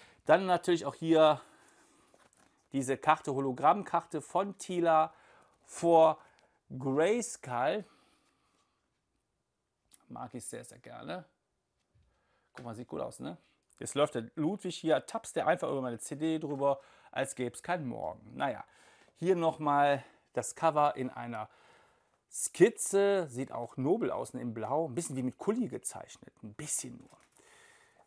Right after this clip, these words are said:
So, dann haben wir hier, wenn man aufklappt, ja, hier ein paar,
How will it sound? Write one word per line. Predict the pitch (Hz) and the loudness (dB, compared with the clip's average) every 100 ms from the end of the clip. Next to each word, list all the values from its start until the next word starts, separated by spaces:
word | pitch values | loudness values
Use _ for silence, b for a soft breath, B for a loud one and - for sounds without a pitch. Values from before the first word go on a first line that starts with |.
| _ - | _ -14
So, | 123 113 135 120 98 - 78 80 | -8 -2 0 0 -4 -10 -16 -12
dann | 139 175 170 151 | 2 4 4 2
haben | 147 143 127 | 0 0 -4
wir | |
hier, | 123 113 139 147 143 | -10 -8 0 4 4
wenn | 131 | 2
man | 131 | -4
aufklappt, | 120 131 - 127 120 - - _ _ _ b b b b b b b b _ - | 0 -2 -2 -2 -2 -4 -20 _ _ _ b b b b b b b b _ -14
ja, | 107 107 | -10 -10
hier | 104 117 113 | -8 -4 -4
ein | 110 | -4
paar, | - 104 101 95 | -8 -8 -8 -8